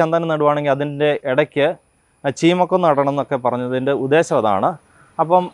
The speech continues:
അത്തരത്തിൽ നട്ട് കഴിയുമ്പോഴാണ് ചന്ദനം നന്നായിട്ട് പിടിക്കുകയും വളരുകയൊക്കെ ചെയ്യുന്നത്.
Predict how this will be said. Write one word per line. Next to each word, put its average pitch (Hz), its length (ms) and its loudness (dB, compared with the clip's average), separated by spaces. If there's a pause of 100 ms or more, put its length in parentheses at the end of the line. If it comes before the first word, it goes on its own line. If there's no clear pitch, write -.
(100)
അത്തരത്തിൽ 208 380 0 (100)
നട്ട് 156 200 0
കഴിയുമ്പോഴാണ് 156 440 0
ചന്ദനം 160 300 0
നന്നായിട്ട് 135 360 -2
പിടിക്കുകയും 127 380 -4
വളരുകയൊക്കെ 135 420 2 (100)
ചെയ്യുന്നത്. 104 340 -4